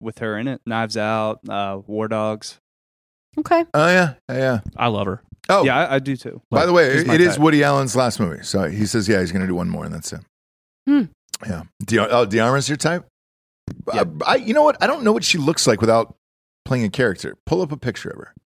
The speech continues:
Speaker 1: Okay.
Speaker 3: I mean, I don't think I've seen her before, actually. Yeah.
Speaker 2: Jeez.
Speaker 3: What other movies? I didn't see. Uh,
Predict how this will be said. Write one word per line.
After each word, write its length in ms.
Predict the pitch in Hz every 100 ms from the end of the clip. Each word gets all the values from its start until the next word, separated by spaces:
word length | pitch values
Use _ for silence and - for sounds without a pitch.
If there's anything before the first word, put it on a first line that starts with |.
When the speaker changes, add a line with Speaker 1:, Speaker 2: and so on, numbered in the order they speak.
| - 139
Speaker 1:
Okay. 100 | 139
Speaker 3:
I 80 |
mean, 100 | 135
I 80 | 139
don't 120 | 165
think 100 | 170 123
I've 80 |
seen 160 | - 113
her 80 | 78
before, 260 | 78 -
actually. 240 | 62 - - - - - - - _ -
Yeah. 300 | 123 143 - - _ -
Speaker 2:
Jeez. 680 | - - 170 196 - - - - - -
Speaker 3:
What 160 | 160
other 140 | 214 226
movies? 280 | 240 294 -
I 100 | 156
didn't 180 | 185
see. 280 | - - 190 -
Uh, 180 | 156 135